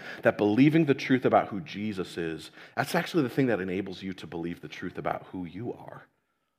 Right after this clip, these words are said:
right, and who God's made you to be. John r-, replies to the disciples, their envious concern. He says to them, verse twenty-seven,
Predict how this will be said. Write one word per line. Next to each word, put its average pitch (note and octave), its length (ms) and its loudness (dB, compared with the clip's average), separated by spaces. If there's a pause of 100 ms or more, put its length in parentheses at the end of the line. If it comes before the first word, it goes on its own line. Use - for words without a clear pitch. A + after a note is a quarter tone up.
(200)
right, A2+ 160 -2
and G#2 80 -4
who B2+ 140 0
God's A2+ 260 6
made G#2+ 300 0
you A2 140 -2
to A2+ 120 -6
be. A2 200 4
John D3+ 300 10
r-, - 440 -10
replies F3 520 12
to E3 60 -4
the D#3 60 4
disciples, C#3+ 720 10
their C#3 220 10
envious D#3+ 400 12
concern. D3+ 520 10
He C#3 100 6
says D#3+ 240 12
to E3 60 10
them, D3+ 140 10
verse D3+ 200 8
twenty-seven, D3+ 720 10